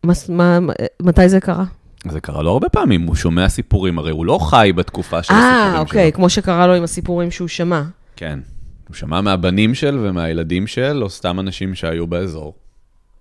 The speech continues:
Speaker 2: וביסס את הזה שלו על הסיפורים האלה. יכול להיות שגם זה התבלגן לו קצת.
Speaker 1: כן, וגם, גם זה שכאילו ל-, ליוונים, אתה יודע, יש אגנדה ללכלך על הפרסים.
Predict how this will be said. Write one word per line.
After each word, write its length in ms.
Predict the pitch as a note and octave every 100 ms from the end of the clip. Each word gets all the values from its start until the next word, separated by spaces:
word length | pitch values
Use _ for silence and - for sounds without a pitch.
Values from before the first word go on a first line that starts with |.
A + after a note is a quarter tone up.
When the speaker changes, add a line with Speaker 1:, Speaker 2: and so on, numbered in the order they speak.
| _ _ _ _ _ _ F#2
Speaker 2:
וביסס 680 | D#2 D2+ D2 D2 F#2 G2+ -
את 60 | D3+
הזה 360 | D3+ D3+ D3+ F3+
שלו 380 | - D3+ F2+ D#2+
על 200 | E2+ G2
הסיפורים 500 | - B2 D3+ F3 E3+
האלה. 220 | F2+ E2 - _ _ _ _ - D2+
יכול 160 | D2 E2+
להיות 120 | A2
שגם 280 | D3 D3 E3+
זה 100 | B3
התבלגן 360 | - F2 E2
לו 80 | D2+
קצת. 300 | - D2 - _ _ _ _ -
Speaker 1:
כן, 180 | B3+ D#4+
וגם, 380 | F3 E3+ F3 F3 - F3
גם 180 | F3 F3+
זה 160 | G3
שכאילו 560 | C#4 G4+ G4+ F#4+ F#4 F#4
ל-, 560 | F4 B3+ B3+ A#3 A3+ G#3+
ליוונים, 460 | G3 F#3+ G#3+ G4+ G4+ F#4 E4
אתה 160 | -
יודע, 140 | D4+ D#4
יש 260 | F3+ G#3
אגנדה 640 | - D#3 F3+ F3+ D#3 C#3 B2+
ללכלך 480 | C3 C3+ D#3 C#3 A2+
על 60 |
הפרסים. 440 | - D2+ A1 -